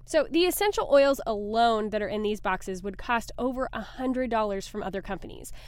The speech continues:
But with the Simply Earth Essential Oil Recipe Box, you get four pure oils, six recipes, and extra ingredients for only thirty-nine dollars. And when you subscribe, you get a free big bonus box with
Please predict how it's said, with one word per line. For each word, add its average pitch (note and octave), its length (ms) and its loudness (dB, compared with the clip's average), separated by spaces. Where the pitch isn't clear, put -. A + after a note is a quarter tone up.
But B3+ 120 0
with B3 140 -4
the B3 80 -2
Simply C4+ 360 -4
Earth - 180 -4
Essential A3+ 400 -6
Oil G3+ 220 -2
Recipe B3+ 520 -4
Box, F#3 400 -2
you A#3+ 200 -2
get - 220 -2
four D4 440 0
pure D#4 400 0
oils, A3 500 0
six - 460 -4
recipes, A#3+ 720 -2
and A#3 240 -4
extra C#4 340 -4
ingredients B3+ 680 -2
for B3 160 -4
only C4+ 420 -2
thirty-nine B3+ 720 0
dollars. G3+ 520 -2
And G4+ 300 6
when F4+ 120 2
you D#4+ 120 2
subscribe, D#4+ 640 -2
you D#4+ 60 0
get C#4+ 140 0
a C4+ 40 0
free E4 420 0
big C#4 460 -2
bonus A#3 360 0
box C#4+ 320 0
with C4 100 -6